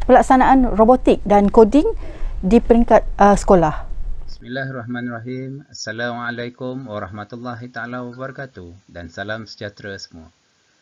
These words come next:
Speaker 2: Terima kasih diucapkan kerana memberi peluang kepada saya untuk menerangkan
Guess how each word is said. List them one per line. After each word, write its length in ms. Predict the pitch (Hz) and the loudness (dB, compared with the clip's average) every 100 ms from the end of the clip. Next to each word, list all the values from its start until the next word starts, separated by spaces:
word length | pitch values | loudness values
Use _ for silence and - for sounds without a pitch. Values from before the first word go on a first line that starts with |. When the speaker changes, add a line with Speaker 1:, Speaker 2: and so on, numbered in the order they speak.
| _ | _
Speaker 2:
Terima 240 | _ 95 104 | _ -18 -16
kasih 320 | 107 - 127 | -14 -14 -12
diucapkan 800 | 127 - 117 - 113 127 151 165 | -14 -12 -14 -10 -10 -10 -12 -16
kerana 240 | 101 92 | -14 -12
memberi 320 | 95 95 95 101 | -12 -14 -14 -16
peluang 400 | - 110 117 120 | -12 -12 -12 -14
kepada 160 | 95 | -16
saya 560 | 92 98 101 110 127 151 _ _ _ | -14 -14 -14 -14 -16 -18 _ _ _
untuk 320 | 101 101 123 | -20 -14 -12
menerangkan 560 | 120 135 143 107 80 | -10 -10 -10 -12 -14